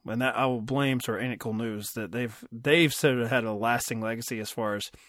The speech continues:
how fans approach things, which is they've already predetermined this is something that I will like.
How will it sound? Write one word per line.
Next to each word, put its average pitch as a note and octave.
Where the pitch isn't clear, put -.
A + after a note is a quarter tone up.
how B2+
fans B2
approach B2+
things, G#2+
which A2+
is A2
they've A#2
already D#3
predetermined B2
this B2+
is B2+
something A2
that A2+
I A2+
will G2
like. G#2